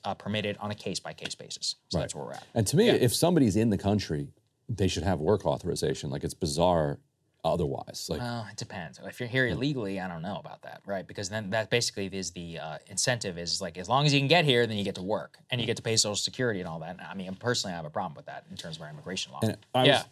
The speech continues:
Speaker 2: I was gonna do my monologue
Speaker 1: Yeah.
Speaker 2: today on, uh, sanctions on Cuba and
Speaker 1: Yes, so
Speaker 2: Venezuela, which
Speaker 1: please
Speaker 2: we,
Speaker 1: break that down for
Speaker 2: which,
Speaker 1: people.
Speaker 2: which we dumped it
Speaker 1: Yeah.
Speaker 2: for to, so that we could, uh, talk
Speaker 1: Mm.
Speaker 2: more about the, the town hall from last night. But so there was a letter, and we talked about this briefly with Ro Khanna
Speaker 1: Mm-hmm.
Speaker 2: yesterday, who signed this letter. So Veronica Escobar, who is the,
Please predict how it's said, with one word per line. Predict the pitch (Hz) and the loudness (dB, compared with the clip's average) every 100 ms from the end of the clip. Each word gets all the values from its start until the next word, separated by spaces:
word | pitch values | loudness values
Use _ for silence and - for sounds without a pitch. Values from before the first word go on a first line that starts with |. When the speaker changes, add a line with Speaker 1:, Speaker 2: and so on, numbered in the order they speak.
| - | 4
Speaker 2:
I | 135 | 6
was | 123 | 6
gonna | 123 | 6
do | 113 | 6
my | 104 | 6
monologue | 101 110 107 95 | 6 6 4 4
Speaker 1:
Yeah. | - | 2
Speaker 2:
today | 95 87 85 - | 2 4 4 2
on, | 87 78 78 76 - | 0 2 0 -2 -4
uh, | 80 | -4
sanctions | - - 117 - 85 | -2 2 2 2 0
on | 80 78 | 0 0
Cuba | 104 85 | 2 4
and | 78 | 6
Speaker 1:
Yes, | 82 160 | 6 6
so | 127 | 6
Speaker 2:
Venezuela, | 135 110 | 8 8
which | 95 | 8
Speaker 1:
please | 185 | 8
Speaker 2:
we, | 180 | 8
Speaker 1:
break | 127 | 6
that | 110 101 | 2 0
down | 110 | 2
for | 104 | 2
Speaker 2:
which, | - | -2
Speaker 1:
people. | - | -2
Speaker 2:
which | 107 101 | 0 0
we | 85 | 0
dumped | 95 92 92 | 2 2 0
it | 104 | -2
Speaker 1:
Yeah. | 107 | 2
Speaker 2:
for | 85 78 69 - | 4 4 2 -4
to, | 110 80 - | -6 -6 -2
so | - | 0
that | 82 | 2
we | 78 | 0
could, | - 67 | -4 -4
uh, | 71 65 | -4 -4
talk | 64 71 73 | -8 -10 -4
Speaker 1:
Mm. | |
Speaker 2:
more | 85 82 | -4 -2
about | 85 78 | 0 0
the, | - 65 - - - | -2 -8 -10 -18 -10
the | - | -6
town | - 123 117 | 2 2 4
hall | 92 | 4
from | - 95 | 4 -2
last | 87 80 - | -2 -2 2
night. | 139 - - - - - - - | 2 2 -10 -18 -18 -20 -20 2
But | 123 107 - 90 | 4 4 2 4
so | 120 | 8
there | 117 | 10
was | 117 | 10
a | 104 | 8
letter, | 101 110 98 | 8 8 8
and | - 98 | 6 6
we | 95 | 6
talked | 117 117 | 6 4
about | 98 87 | 4 2
this | 85 - | 2 0
briefly | 95 87 85 | 2 2 2
with | 78 | 2
Ro | 85 73 | 2 0
Khanna | - 87 85 78 | 0 2 2 0
Speaker 1:
Mm-hmm. | - | 2
Speaker 2:
yesterday, | 90 85 95 80 69 | 2 2 0 0 0
who | 87 | -2
signed | - 82 90 82 - - | 0 2 4 2 -2 -6
this | 82 - | -4 2
letter. | 85 80 | 4 4
So | - | 0
Veronica | 78 90 98 87 104 | 2 4 4 4 2
Escobar, | 117 - 104 92 92 90 | 2 4 4 6 6 6
who | 85 87 | 4 2
is | 85 - | 2 2
the, | 87 73 | -2 -2